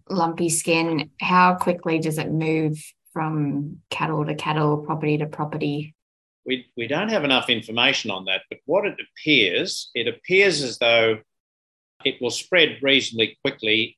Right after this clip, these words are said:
Speaker 2: in a s-, in a small area because the insects simply fly around. But in terms of major spread,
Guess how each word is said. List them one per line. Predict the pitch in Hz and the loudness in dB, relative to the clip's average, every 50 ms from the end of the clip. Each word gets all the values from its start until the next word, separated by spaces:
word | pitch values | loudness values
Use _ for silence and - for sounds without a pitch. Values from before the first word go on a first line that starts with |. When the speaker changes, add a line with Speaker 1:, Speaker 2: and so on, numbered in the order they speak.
| _ - | _ -4
Speaker 2:
in | 113 107 | -2 -2
a | |
s-, | 101 - - - - - | -2 -4 -4 -6 -6 -6
in | - 117 107 | -6 -6 -4
a | 107 101 98 | -4 -4 -4
small | - - - - 123 117 117 117 117 - | -6 -8 -6 -4 0 0 0 0 0 0
area | 107 98 95 92 92 104 131 170 190 - _ | -2 -2 0 0 0 0 0 0 -2 -6 _
because | 208 - - 107 101 92 - | -12 -8 -4 -4 -4 -4 -4
the | 107 101 | -4 -4
insects | 101 98 90 - 104 92 - - - | -6 -6 -4 -4 -4 -4 -4 -6 -10
simply | 107 92 - - 92 | -10 -10 -10 -12 -12
fly | 87 - _ 104 98 98 98 92 | -12 -8 _ -4 -2 -2 -2 -2
around. | 92 101 104 101 95 87 85 82 80 85 - _ _ _ _ _ _ _ _ _ _ _ _ _ _ | -2 -4 -4 -4 -4 -4 -8 -12 -14 -18 -20 _ _ _ _ _ _ _ _ _ _ _ _ _ _
But | 113 113 | 0 0
in | 117 117 110 | 0 0 0
terms | - - 165 180 185 185 170 143 | -4 -4 -2 0 0 0 0 0
of | 135 120 113 - | -2 -2 -2 -4
major | 117 120 127 127 127 131 113 - 110 98 | -6 -2 0 2 2 2 0 0 -4 -4
spread, | - - - - - 127 120 104 120 151 | -4 -8 -8 -4 0 0 2 2 0 -4